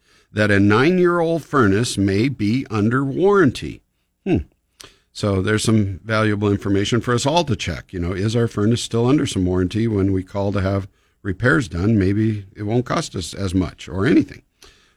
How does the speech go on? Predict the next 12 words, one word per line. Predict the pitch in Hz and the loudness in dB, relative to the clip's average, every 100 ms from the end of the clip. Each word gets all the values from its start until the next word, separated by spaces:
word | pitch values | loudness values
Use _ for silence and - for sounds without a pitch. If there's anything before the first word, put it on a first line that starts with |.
| - | -4
Uh, | 101 101 | 0 2
so | 98 120 | 2 0
she | 110 127 | 2 2
says | 139 131 | 4 4
here, | 123 120 | 4 4
"Here's | 107 151 156 | 4 2 2
where | 165 165 | 2 2
we | 147 | 4
are | 135 127 | 4 4
a | 123 | 2
week | 113 104 | 0 -4
later. | 104 85 76 | -6 -6 -10